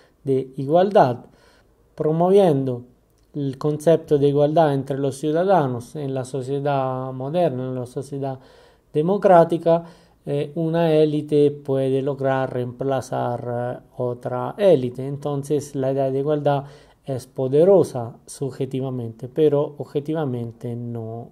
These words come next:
tiene ningún valor, no existe ninguna igualdad en la sociedad.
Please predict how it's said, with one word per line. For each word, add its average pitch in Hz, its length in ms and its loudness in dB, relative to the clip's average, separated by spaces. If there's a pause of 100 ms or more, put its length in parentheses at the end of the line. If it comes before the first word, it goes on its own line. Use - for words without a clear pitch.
(100)
tiene 120 320 -10
ningún 120 400 -10
valor, 135 420 0
no 120 200 -8
existe 143 520 -8
ninguna 127 380 -10
igualdad 127 480 -4
en 120 100 -8
la 120 120 -8
sociedad. 120 560 -12